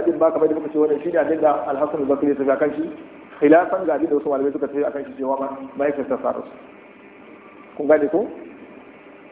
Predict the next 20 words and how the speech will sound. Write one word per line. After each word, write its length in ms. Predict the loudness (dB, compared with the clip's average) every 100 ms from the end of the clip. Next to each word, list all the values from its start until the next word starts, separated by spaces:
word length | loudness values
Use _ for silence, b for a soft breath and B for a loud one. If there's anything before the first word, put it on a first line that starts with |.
| -20 -14
To, 100 | -8
shi 140 | 0
ne 80 | 4
bayan 220 | 6 8
wannan 320 | 6 4 2 2
sai 140 | 0
yake 160 | 2 4
ba 160 | 6
da 400 | 6 4 4 -2 -10 -16 -20 -20 -20 -20 -16 -2
bayanin 320 | 2 2 4
cewa 180 | 6 8
wa 140 | 6 4
kharru 260 | 4 6
lahu 320 | 6 8 6 4 -6 -12 -8
sujjada. 420 | -6 -6 -6 -6 -8 -12 -18 -20 -20 -20 -20 -20 -20 -18 -2
Sai 80 | 2
suka 140 | 4
faɗi 240 | 4 4 0
suna 140 | -4
masu 400 | -4 -6 -4 -6